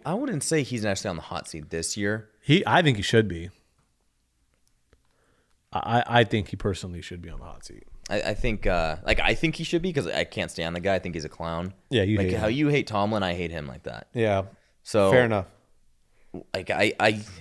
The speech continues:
Speaker 1: I think they're gonna give him another year to prove himself and be better because they do have a somewhat, you could say, promising quarterback in Anthony Richardson.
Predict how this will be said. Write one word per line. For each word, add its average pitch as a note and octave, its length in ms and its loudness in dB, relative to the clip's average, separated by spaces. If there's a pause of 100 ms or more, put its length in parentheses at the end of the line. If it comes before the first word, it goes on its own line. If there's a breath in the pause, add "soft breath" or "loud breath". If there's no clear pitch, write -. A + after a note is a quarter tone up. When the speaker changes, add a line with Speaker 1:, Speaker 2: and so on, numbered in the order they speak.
(120)
Speaker 1:
I B2 140 2
think D3+ 260 2
they're C#3+ 100 4
gonna B2 160 2
give A#2+ 120 0
him A2 60 0
another G2 280 2
year F#2+ 280 0
to F2+ 80 -4
prove F#2 240 -6
himself F#2+ 380 0
and F2+ 100 -6
be E2 80 -6
better F2+ 560 -4 (500)
because A2+ 220 0
they G#2 80 2
do B2 200 0
have B2 180 2
a G#2 140 2
somewhat, G#2+ 340 -2
you - 40 -4
could G2 100 -6
say, G2 100 -2
promising F#2+ 480 -4
quarterback F#2 440 0
in F2 60 -8
Anthony E2+ 240 -6
Richardson. F2 500 -6